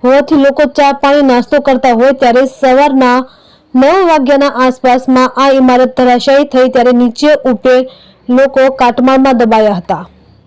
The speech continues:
આ ઘટનાની જાણ જાફરાબાદ નગરપાલિકાને થતા નગરપાલિકા સ્ટાફ ઘટના સ્થળે દોડી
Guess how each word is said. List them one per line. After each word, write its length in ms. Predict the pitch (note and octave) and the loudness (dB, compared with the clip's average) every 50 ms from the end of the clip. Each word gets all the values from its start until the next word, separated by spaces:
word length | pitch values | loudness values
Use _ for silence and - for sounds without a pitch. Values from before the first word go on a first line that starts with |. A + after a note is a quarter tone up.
| _ _ _ _ _ _ _ _ _ _ _ _ _ _ _ _ _ _ - - | _ _ _ _ _ _ _ _ _ _ _ _ _ _ _ _ _ _ -6 -4
આ 160 | C4 D#4 E4 | -2 -2 -2
ઘટનાની 460 | C#4+ E4 E4+ - D#4+ E4+ E4+ E4+ D#4+ | -2 -2 -2 -2 0 0 2 2 0
જાણ 320 | B3+ D4 D4 C#4+ C#4+ C#4+ | 0 0 0 0 0 0
જાફરાબાદ 680 | B3+ C#4 C4+ C4+ C4+ C#4+ C#4+ B3+ C#4 C#4 C4+ C#4+ C#4 C4+ | 0 0 -2 -2 0 0 0 0 0 0 0 0 0 0
નગરપાલિકાને 680 | C4 C4+ B3+ B3+ - C4 C4 C4 B3+ C4 C4 B3+ C4 B3+ | 0 0 0 0 0 0 0 0 0 0 0 0 0 0
થતા 400 | B3+ B3+ B3 - - A#3+ A#3+ B3 | 0 -2 -4 -2 -2 0 0 2
નગરપાલિકા 840 | B3 B3 A#3 C4 C4+ C#4 C#4 C#4+ C4+ C4 C4+ C4 C4 B3 A#3+ B3 | 0 0 0 0 -2 -2 0 -2 -2 -2 -2 -2 0 0 0 0
સ્ટાફ 380 | - - - B3+ A#3+ B3 B3 - | -2 -2 -2 -2 -2 -2 -4 -6
ઘટના 400 | G3 - A#3 A3+ - C4+ C#4+ C#4+ | -6 -4 -4 -4 -2 -2 -2 -2
સ્થળે 280 | B3+ - - C4+ C#4 C4 | -2 -2 -2 0 0 0
દોડી 400 | A3 A#3+ B3 A#3 A#3+ B3 B3+ | 0 0 0 0 0 0 -2